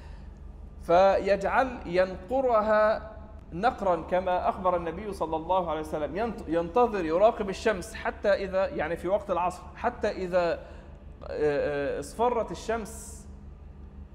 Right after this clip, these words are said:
فمالت إلى ال-، ال-، إلى الغروب وذهب شدة ضوءها،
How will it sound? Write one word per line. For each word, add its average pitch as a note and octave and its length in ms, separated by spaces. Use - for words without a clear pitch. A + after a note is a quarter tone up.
فمالت F#3 800
إلى F#3 200
ال-، D3 240
ال-، C#3+ 240
إلى E3+ 80
الغروب G3 600
وذهب E3 1000
شدة G3+ 400
ضوءها، B3 600